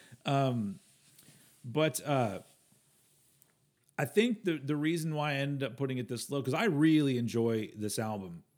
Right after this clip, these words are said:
and I think it's really cool and pretty underrated, really, as a Rush album.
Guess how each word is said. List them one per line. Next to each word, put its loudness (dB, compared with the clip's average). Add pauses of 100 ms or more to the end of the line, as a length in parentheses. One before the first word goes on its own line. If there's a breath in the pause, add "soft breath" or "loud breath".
(200)
and -8 (100)
I -4
think -6
it's -10
really -2
cool -4
and -2
pretty 2
underrated, 0
really, -2
as -8
a -8
Rush -4
album. -10